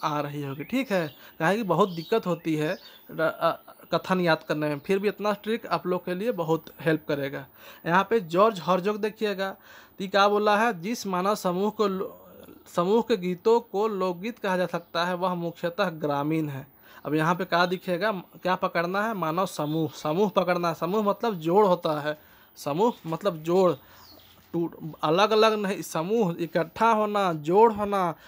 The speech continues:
पांच पांच के समूह है मतलब जोड़ है, जमा हुआ है। तो यहाँ पे हर जोग मतलब योग देखिएगा, हाँ, हर जोग मतलब जोग मतलब योग देखिएगा, जोग को योग पढ़िएगा, योग, पाँच प्लस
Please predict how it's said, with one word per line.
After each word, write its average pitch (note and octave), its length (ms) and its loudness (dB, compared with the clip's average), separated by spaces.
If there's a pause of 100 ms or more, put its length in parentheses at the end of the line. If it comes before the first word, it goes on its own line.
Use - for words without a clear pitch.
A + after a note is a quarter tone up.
(120)
पांच E3 220 0
पांच A3 240 -2
के - 80 -14
समूह G3+ 440 -4
है G3 60 -2
मतलब F3+ 340 -4
जोड़ F#3 360 8
है, F#3+ 220 0
जमा F3+ 300 0
हुआ G3+ 300 2
है। E3+ 160 -8
तो - 420 -14
यहाँ E3+ 140 -2
पे A3 100 -6
हर E3 260 -2
जोग G#3+ 280 0
मतलब G#3+ 260 -4
योग F3 560 6
देखिएगा, E3 460 -4
हाँ, G3 180 -6 (500)
हर D3+ 200 2
जोग G3 220 0
मतलब G#3+ 260 -2
जोग G#3+ 260 2
मतलब G#3+ 260 0
योग G3 400 10
देखिएगा, F3 460 -2
जोग F3+ 400 0
को G#3+ 100 -2
योग F#3+ 420 6
पढ़िएगा, G3 380 0
योग, E3 440 -2 (240)
पाँच G3+ 200 4
प्लस G#3 260 -2